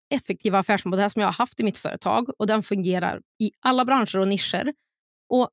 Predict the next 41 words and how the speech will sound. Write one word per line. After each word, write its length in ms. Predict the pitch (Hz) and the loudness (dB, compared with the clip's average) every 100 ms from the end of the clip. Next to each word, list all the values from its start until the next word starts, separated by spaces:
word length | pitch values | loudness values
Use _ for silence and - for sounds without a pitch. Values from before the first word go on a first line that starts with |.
| - | -2
vill 260 | 202 277 | 0 2
du 80 | 262 | 2
veta 180 | 262 262 | 2 2
mer 260 | 320 370 | 2 2
om 140 | 226 190 | 2 2
hur 120 | 196 | 2
du 80 | 196 | 2
kan 120 | 196 | 2
använda 360 | 226 202 202 254 | 2 2 2 2
de 100 | 302 | 4
här 280 | 208 196 | 2 2
i 80 | 208 | -2
ditt 180 | 180 - | -4 -2
företag 320 | 202 185 165 | -2 -2 -2
tjugotjugofyra, 1120 | - - 220 180 170 - - - 247 196 - 294 _ | -2 0 -2 -2 -2 -4 -6 -4 0 0 0 -4 _
så 140 | - 240 | -6 -2
lyssna 400 | 269 294 - 330 | 0 -2 -2 -4
också 240 | - 190 | -2 -6
på 80 | - | 0
avsnitt 360 | 214 - 180 | 0 0 -4
nittionio 460 | 190 - 247 240 208 | -6 -4 -2 0 -2
av 80 | 311 | 0
den 100 | 320 | 0
här 60 | |
podden. 460 | 170 160 160 120 302 - _ _ _ _ | 0 -4 -4 -2 -2 -4 _ _ _ _
Så 80 | 277 | -4
får 140 | 262 220 | 0 2
du 200 | 202 190 _ - | 2 0 _ 0
ännu 160 | 254 233 | 2 2
mer 120 | 233 | 2
så 100 | 208 | 0
här 80 | - - | -2 -4
konkreta 540 | 214 - 220 190 - | -6 -2 -2 -2 -4
exempel 720 | 185 - 240 190 - 262 262 | -8 -2 0 0 0 0 0
på 260 | - 196 175 | 0 0 0
hur 60 | |
du 80 | 185 | 0
faktiskt 240 | 196 - | -2 -6
kan 160 | 180 185 | -6 -4
dubbla 540 | - 254 175 180 208 220 _ - | 0 0 0 0 -2 -4 _ -2
din 240 | 208 180 | 0 -2